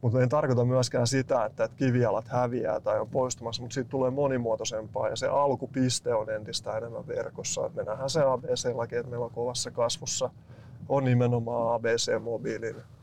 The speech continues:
vaikka mobiilipalvelut tankkaamiseen, maksamiseen, auton pesemiseen, ruoan ennakkotilaamiseen ja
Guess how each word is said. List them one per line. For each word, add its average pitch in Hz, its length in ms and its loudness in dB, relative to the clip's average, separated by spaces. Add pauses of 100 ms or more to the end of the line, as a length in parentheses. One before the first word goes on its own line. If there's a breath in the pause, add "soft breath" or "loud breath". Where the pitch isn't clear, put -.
(120)
vaikka 113 200 -2
mobiilipalvelut 123 920 0
tankkaamiseen, 110 840 -4
maksamiseen, 113 760 -2
auton 120 340 0
pesemiseen, 123 580 -4
ruoan 127 460 2
ennakkotilaamiseen 123 1300 -2
ja - 140 -8